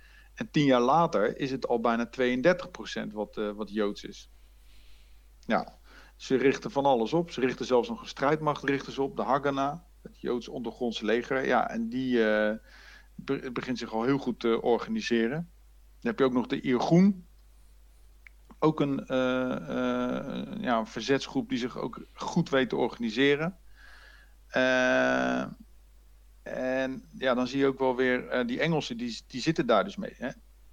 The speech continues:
En die denken van, "Nou, wat, eh, ja, w-," <laughs> die denken echt, "Wat moeten we daar nou mee?" Maar die, die gaan ervan uit dat door de rijkdom en de inventiviteit van de Joden, eh, dat zij dus de Arabieren daarmee kunnen versterken en dat ze daardoor wel goed met elkaar kunnen samenleven.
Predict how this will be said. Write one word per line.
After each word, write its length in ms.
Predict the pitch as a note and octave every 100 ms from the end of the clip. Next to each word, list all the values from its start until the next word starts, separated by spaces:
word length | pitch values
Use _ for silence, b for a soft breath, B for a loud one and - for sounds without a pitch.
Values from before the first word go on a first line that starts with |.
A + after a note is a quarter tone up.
| -
En 120 | -
die 120 | A#2+ C#3+
denken 300 | B2 A2 -
van, 140 | G#2
"Nou, 200 | G#2+ G2+
wat, 240 | A2 A2
eh, 280 | G#2+ G#2+ G#2+
ja, 140 | A2 G#2
w-," 200 | G#2 A2+ A2 - - C3+
<laughs> 500 | - - - - -
die 180 | C#3+ -
denken 260 | E3+ C#3+
echt, 120 | C3 -
"Wat 200 | C3 B2+
moeten 180 | D#3+ A#2+
we 60 |
daar 120 | A2+
nou 140 | G#2+ G#2
mee?" 160 | G#2+
Maar 120 | C3 C#3
die, 200 | D#3 B B B
die 120 | C3+
gaan 160 | E3+ D3+
ervan 260 | B2 A#2+
uit 340 | D3 E3 G3 -
dat 240 | C3 B2
door 140 | B2+ A#2+
de 100 | A2+
rijkdom 600 | B2 C#3+ C3+ C#3+ C#3 -
en 100 | B2
de 80 |
inventiviteit 800 | C#3 C3+ A#2+ A#2+ A2+ A2+ C3 B2
van 140 | - G#2+
de 80 |
Joden, 440 | G#2+ C#3 B2+ G#2+ G2+ B B B B -
eh, 200 | A#2 A2+
dat 180 | A#2
zij 240 | - B2+ C#3
dus 300 | B2+ C3 -
de 140 | A#2
Arabieren 600 | - A#2+ A2+ B2 C#3+ C3
daarmee 360 | A#2 A#2 A#2 A#2
kunnen 300 | - A2+ G#2+
versterken 520 | G#2+ - C3 C3 B2+
en 80 | A2+
dat 140 | A2
ze 80 | -
daardoor 320 | A2 A#2+ A#2
wel 100 | A2+
goed 220 | G#2+ B2+
met 120 | A#2+ A2+
elkaar 280 | A2+ A2+ G#2+
kunnen 220 | A2 G#2+
samenleven. 640 | C3 A#2 G#2+ F#2+ G2 -